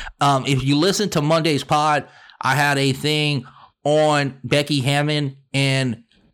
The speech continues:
her getting the interview in Portland, and how some people were being very archaic with their takes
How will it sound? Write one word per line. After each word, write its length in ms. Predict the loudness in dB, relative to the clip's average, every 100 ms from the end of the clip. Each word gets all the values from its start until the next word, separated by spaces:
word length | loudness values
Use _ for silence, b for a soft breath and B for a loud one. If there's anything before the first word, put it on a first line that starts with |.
| _
her 240 | 0 0 2
getting 380 | 0 0 0
the 120 | 0 0
interview 680 | -2 0 0 2 2 0 -6 _ _ -4
in 180 | -2
Portland, 640 | 0 0 0 0 0 -2 -6 b b b -4
and 160 | 0
how 300 | 2 0 0
some 420 | -2 -2 -2 -2 0
people 480 | -2 0 0 0
were 160 | 0 -2
being 540 | 0 0 0 -2 -4 -6
very 460 | -2 0 0 0
archaic 580 | -2 -4 -2 0 -2 -2
with 160 | -4 -2
their 140 | -2
takes 1080 | -4 -8 -2 0 -2 -4 -6 -8 _ _